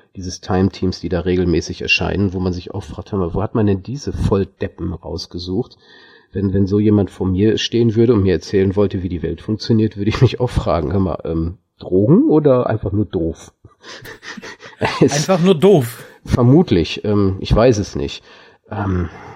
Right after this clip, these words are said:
Speaker 1: weiß ich nicht. Und was ja auch ganz suspekt ist, die gucken sich ja immer nur die erste Folge von so einem X-Teiler an, ne?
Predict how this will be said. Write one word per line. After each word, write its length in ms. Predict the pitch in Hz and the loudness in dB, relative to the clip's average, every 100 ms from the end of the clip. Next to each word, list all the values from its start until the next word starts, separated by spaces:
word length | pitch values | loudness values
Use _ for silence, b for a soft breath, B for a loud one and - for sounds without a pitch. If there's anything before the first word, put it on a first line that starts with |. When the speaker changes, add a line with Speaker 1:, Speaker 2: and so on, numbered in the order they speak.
| B B | B B
Speaker 1:
weiß 260 | - - - | -10 -10 -10
ich 140 | - | -10
nicht. 200 | 90 - | -8 -4
Und 120 | 120 120 | 0 2
was 160 | 117 | 4
ja 100 | 113 | 4
auch 240 | - - - | 4 2 2
ganz 300 | 143 - - | 2 2 -2
suspekt 460 | 131 - 139 - | -2 -2 -6 -6
ist, 120 | 160 - | -8 -6
die 60 | |
gucken 260 | - - 135 | -6 -2 -2
sich 140 | 120 | 2
ja 80 | 131 | 4
immer 140 | 117 | 6
nur 100 | 127 | 6
die 100 | 131 | 6
erste 300 | - 143 - | 4 0 -2
Folge 380 | 110 98 82 85 | -4 0 0 0
von 180 | - 92 | -2 -2
so 80 | 87 | -2
einem 200 | 92 95 | -2 -4
X-Teiler 640 | 95 - - 82 82 73 | -6 -14 -10 -8 -4 -4
an, 140 | - 76 | -4 -4
ne? 140 | 127 | -6